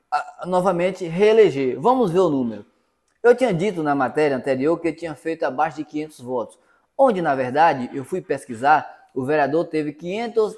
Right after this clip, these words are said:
e três votos, a votação da, a última votação do vereador. Levando em consideração que eu tinha relatado que o grupo de Manuel Rubens, a votação era alta. Levando em consideração que nessa eleição,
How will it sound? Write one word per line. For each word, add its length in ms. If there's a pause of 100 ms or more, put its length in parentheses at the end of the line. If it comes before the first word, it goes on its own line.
e 80
três 480 (140)
votos, 540 (200)
a 80
votação 640
da, 220
a 60
última 260
votação 420
do 160
vereador. 500 (500)
Levando 380
em 40
consideração 840 (1000)
que 400 (300)
eu 140
tinha 180
relatado 640 (240)
que 520 (100)
o 140
grupo 260
de 60
Manuel 260
Rubens, 300
a 120
votação 640
era 240
alta. 400 (300)
Levando 400
em 60
consideração 760
que 160
nessa 460
eleição, 540